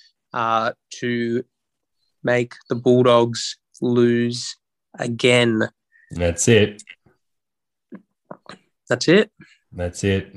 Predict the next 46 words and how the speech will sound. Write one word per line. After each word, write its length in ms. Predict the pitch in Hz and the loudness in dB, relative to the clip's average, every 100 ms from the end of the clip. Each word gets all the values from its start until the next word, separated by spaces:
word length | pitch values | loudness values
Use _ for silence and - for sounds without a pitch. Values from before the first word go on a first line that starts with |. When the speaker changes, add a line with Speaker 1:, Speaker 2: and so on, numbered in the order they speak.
| - _ | -20 _
Speaker 2:
Excited 420 | - 113 110 98 | -2 4 4 4
for 100 | - | -2
tomorrow 300 | 95 92 90 | -4 -2 -4
night, 220 | 87 85 | -4 -8
Emmanuel. 420 | 82 82 82 82 - | -8 -8 -10 -12 -10
I 80 | 90 | -8
love 240 | 90 80 | -6 -6
Origin. 500 | 82 80 80 82 82 _ _ _ _ _ _ _ _ _ - | -8 -8 -10 -12 -14 _ _ _ _ _ _ _ _ _ -2
Speaker 1:
Oh, 240 | 127 117 | 0 0
it's 240 | 127 123 - | -4 -6 -4
so 200 | 165 147 | -2 -2
good. 340 | 127 131 123 _ _ _ _ | -2 -4 -6 _ _ _ _
How 100 | 180 | 0
good 100 | 196 | 0
is 80 | 180 123 | -2 -2
Wednesday 440 | 139 147 - 131 | 0 -2 -4 -6
night 220 | 120 131 - | -4 -8 -8
football? 320 | 143 - 98 | -14 -6 -2
Speaker 2:
I 80 | 90 | -2
just, 260 | 95 - | -2 0
I 120 | 104 104 | 2 2
just, 360 | 101 - - _ 107 | 2 0 -2 _ -10
the, 680 | 101 101 98 98 92 92 - | 0 4 4 2 -2 -10 -4
I 80 | 92 | -4
can't, 480 | - 117 117 110 - | 0 2 2 2 -4
I, 200 | 104 113 117 | -2 0 2
and 100 | 113 | 2
I 100 | 110 | 2
hope 260 | 143 156 | 2 2
it 60 | 101 | -2
happens 340 | 87 87 85 | -6 -8 -16
this 140 | 82 - | -20 -16
year. 100 | 92 | -8
I 40 | |
don't 120 | 110 127 | -4 -2
know 100 | 110 | -2
if 80 | |
he's 140 | 101 95 | -4 -10
on 100 | 95 | -10
the 60 | 101 | -10
commentary 400 | 104 104 101 - | -10 -10 -14 -10
team 220 | 110 107 | -8 -6
or 80 | 104 | -6
not, 260 | 101 - _ - _ _ _ | -6 -8 _ -20 _ _ _
but 160 | - - - - _ _ 117 | -8 -8 -18 -20 _ _ 0
Gus's 640 | 135 135 - 143 117 107 | 4 4 6 4 2 -2